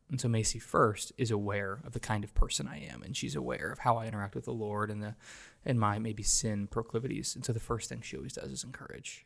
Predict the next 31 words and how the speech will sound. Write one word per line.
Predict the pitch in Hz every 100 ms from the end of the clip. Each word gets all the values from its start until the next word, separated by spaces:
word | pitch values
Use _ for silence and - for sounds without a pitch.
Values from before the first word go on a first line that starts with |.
| -
Uh, | 139 -
she | - - 147
is | 143 117 113
the | 117
most | 110 - 123
joyful, | - 110 110 113 - 135 123 -
encouraging | 110 - 107 104 110 110
person | 107 104 - -
I've | -
ever | -
met | 62 -
in | -
my |
life. | - - - - - - - - _
Uh, | - -
she | - 139
just | 123 117 -
is, | 113 101 - - -
she's | 139
my | 123
best | 113 110
friend. | 139 143 120 - - - -
And | 147
so |
the | 127
fir-, | - -
her | - 135
first | - - 110 -
step | - 101 -
is | 110
always | 104 104 101 98 - -